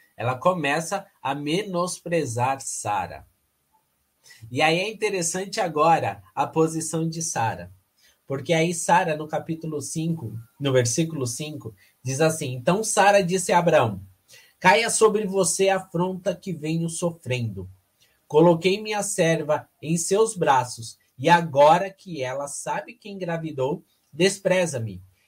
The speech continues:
Que o Senhor seja o juiz entre mim e você.'" Mas de quem foi a ideia? Foi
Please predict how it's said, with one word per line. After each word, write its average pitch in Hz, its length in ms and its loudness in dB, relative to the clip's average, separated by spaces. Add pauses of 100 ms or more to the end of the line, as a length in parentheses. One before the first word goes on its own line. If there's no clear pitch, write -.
Que 196 120 2
o 190 80 6
Senhor 190 360 0
seja 196 380 -2
o 196 60 -2
juiz 165 360 -2
entre 165 280 -8
mim 160 260 -8
e 180 40 -10
você.'" 180 440 -8 (1800)
Mas 185 480 8 (100)
de 180 180 6
quem 220 200 8
foi 214 240 8
a 196 60 2
ideia? 117 500 0 (2000)
Foi 135 360 -4